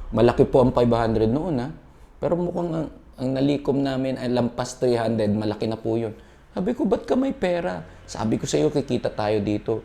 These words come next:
"Talo ako eh, ba't ka may pera?" "Alam ko matatalo ka, pumusta ako sa kalaban mo." <laughs> So, yun na nangyari. Pero, first time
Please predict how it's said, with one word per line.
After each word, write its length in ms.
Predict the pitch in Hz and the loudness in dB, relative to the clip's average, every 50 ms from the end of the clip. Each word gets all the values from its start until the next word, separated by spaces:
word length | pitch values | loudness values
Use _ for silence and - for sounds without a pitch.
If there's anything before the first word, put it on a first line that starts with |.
| - - - - - - - - - - | -12 -20 -20 -20 -20 -20 -20 -20 -20 -4
"Talo 400 | - 226 - - 320 294 - 190 | 0 2 4 6 6 6 8 6
ako 320 | - - 294 262 262 240 220 | 6 8 10 10 12 12 12
eh, 80 | 202 | 12
ba't 160 | 190 208 - - | 10 6 2 4
ka 160 | - 233 214 | 4 4 6
may 160 | 220 208 220 | 6 4 4
pera?" 400 | - 175 156 147 143 139 135 131 - - - - - - - | 6 4 4 6 4 0 -2 -6 -10 -16 -20 -20 -20 -16 -2
"Alam 200 | - 135 143 156 | 2 2 4 4
ko 120 | - - 160 | 4 4 4
matatalo 480 | - - 127 - - 151 135 131 127 120 | 6 6 4 6 8 6 8 8 6 4
ka, 120 | 143 - | 2 4
pumusta 440 | - 135 123 131 123 - 135 120 117 | 4 4 4 4 2 2 0 0 2
ako 80 | 113 127 | 2 2
sa 160 | 120 123 113 | 2 2 2
kalaban 400 | 117 117 113 110 101 104 107 110 - 160 | 2 2 2 2 2 2 0 0 0 0
mo." 320 | 160 - - 247 202 - | -2 0 0 -2 -2 -2
<laughs> 240 | - - 330 - - - - 226 220 220 214 196 - | -2 -6 -6 -6 -8 -12 -10 -8 -8 -8 -8 -8 -4
So, 160 | - - 147 | 4 6 6
yun 160 | 151 151 147 151 | 6 6 4 4
na 80 | 147 | 2
nangyari. 480 | 147 147 143 139 127 120 113 113 110 110 | 0 0 0 0 0 -2 -2 0 -2 -2
Pero, 400 | 110 - 131 135 147 147 139 143 - - - - - - - - - _ - _ - - - - | 2 4 4 6 6 4 0 -2 -10 -18 -20 -20 -20 -20 -20 -20 -20 _ -20 _ -20 -20 -20 -2
first 320 | - 131 135 139 139 - | 4 6 6 6 6 2
time 240 | - 143 139 135 135 | 2 4 4 4 4